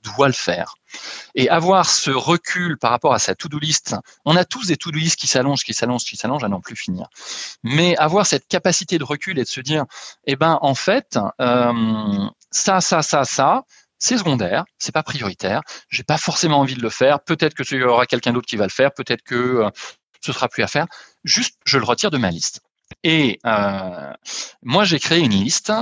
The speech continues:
euh, dans mon système G T D, j'ai créé une liste qui arrive juste avant, euh, ou juste après, là, un jour peut-être, qui s'appelle Plus tard ou jamais. Never, euh, later or never. Et il y a tout un tas de tâches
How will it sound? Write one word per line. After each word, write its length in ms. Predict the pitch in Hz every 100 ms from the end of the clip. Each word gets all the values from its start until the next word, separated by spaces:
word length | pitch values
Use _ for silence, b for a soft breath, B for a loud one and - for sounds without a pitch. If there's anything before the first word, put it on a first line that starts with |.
| -
euh, 560 | 127 113 107 107 101 98 -
dans 320 | 156 151 135
mon 180 | 110 98
système 420 | - - 147 143
G 140 | 98
T 140 | - 78
D, 120 | 135
j'ai 120 | 113
créé 180 | - 98
une 180 | 87 98
liste 360 | 185 - 160 -
qui 180 | - 135
arrive 200 | 127 147
juste 340 | - 202 208
avant, 460 | 170 170 165 160 147
euh, 80 | 113 B B B
ou 80 | -
juste 240 | - 151
après, 240 | 160 - 135
là, 180 | 110 113
un 60 |
jour 220 | 156 175
peut-être, 400 | - - 147 - B B B B B -
qui 140 | 208
s'appelle 720 | - 170 - 190 226 247 196 -
Plus 200 | - 185
tard 240 | - 240 214
ou 80 |
jamais. 260 | 180 151 120 - _ _ _ _ _ _ _ _ _ _ - 113
Never, 260 | 143 139
euh, 240 | 135 123 113
later 440 | 156 180 190 190 -
or 220 | 151 160
never. 440 | 123 123 107 85 - B B B B B B B -
Et 40 |
il 40 |
y 60 | 170
a 40 |
tout 140 | - 262
un 140 | 240
tas 160 | - 220
de 120 | 135
tâches 540 | 113 - 139 247 -